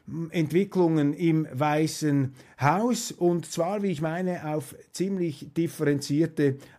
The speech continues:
Art und Weise. Mein großer Punkt oder mein entscheidender Befund hier ist einfach der, dass nach wie vor nicht verstanden wird, jetzt auf westlicher Seite, woran es, woran es, worum es im Ukraine-Krieg geht. Es geht den Russen primär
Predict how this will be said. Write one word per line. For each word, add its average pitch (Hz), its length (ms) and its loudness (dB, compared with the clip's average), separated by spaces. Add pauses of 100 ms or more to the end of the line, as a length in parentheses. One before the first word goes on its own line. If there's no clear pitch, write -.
Art 135 480 0
und 139 400 0 (300)
Weise. 185 680 2 (280)
Mein 185 440 0
großer 180 560 2
Punkt 165 500 0
oder 143 120 -2
mein 156 340 -2
entscheidender 151 680 -4
Befund 151 440 -2
hier 160 160 0
ist 139 140 -4
einfach 143 300 -4
der, 147 340 -2 (280)
dass 127 200 -2
nach 151 300 -4
wie 151 60 -2
vor 143 260 0
nicht 156 220 -2
verstanden 151 640 -6
wird, 143 340 -2 (200)
jetzt 131 220 -4
auf 120 120 -4
westlicher 147 460 -4
Seite, 131 420 -4
woran 131 260 0
es, 139 140 -4 (100)
woran 127 340 -2
es, 135 220 -4
worum 147 300 2
es 139 100 -2
im 139 140 0
Ukraine-Krieg 139 920 0
geht. 170 320 0
Es - 120 -10
geht 156 260 -2
den 131 120 -4
Russen 147 420 -4
primär 160 500 0